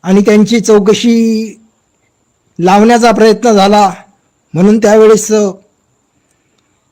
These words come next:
काँग्रेसचं गव्हर्नमेंटही पडलं होतं आणि चितळे समितीची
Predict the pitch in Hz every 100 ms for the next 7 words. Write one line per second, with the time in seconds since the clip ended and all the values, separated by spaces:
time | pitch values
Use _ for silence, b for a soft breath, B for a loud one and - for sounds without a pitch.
0 | - 190 208 233 - 226 180 190 202 233
1 | 240 240 247 233 214 233 208 202 214 180
2 | _ _ _ _ _ _ _ _ _ _
3 | _ _ _ _ _ _ _ _ _ _
4 | _ _ _ _ _ _ _ - 190 208
5 | 208 196 147 196 233 233 220 226 214 214
6 | 202 247 226 220 202